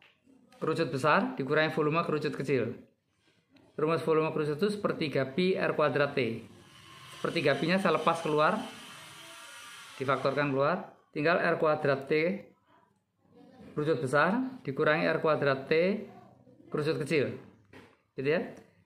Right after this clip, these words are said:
Karena sepertiga kali tiga empat belas, kali R kuadrat berarti empat puluh kuadrat kali enam puluh. Dikurangi dua puluh kuadrat kali tiga puluh.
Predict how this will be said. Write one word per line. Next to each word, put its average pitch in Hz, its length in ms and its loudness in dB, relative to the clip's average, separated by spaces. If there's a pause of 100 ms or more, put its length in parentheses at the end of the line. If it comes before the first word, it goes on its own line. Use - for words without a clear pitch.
(120)
Karena 139 180 -2
sepertiga 135 480 -2 (300)
kali 143 240 2
tiga 139 240 2
empat 139 180 0
belas, 139 300 2 (800)
kali 165 160 2
R 165 160 2
kuadrat 156 640 2
berarti 135 480 2 (600)
empat 156 200 -2
puluh 151 160 2
kuadrat 147 560 2
kali 165 400 4
enam 156 160 2
puluh. 151 280 2 (1400)
Dikurangi 156 800 2
dua 143 240 2
puluh 156 200 2
kuadrat 156 600 0
kali 156 240 0
tiga 139 240 0
puluh. 135 320 2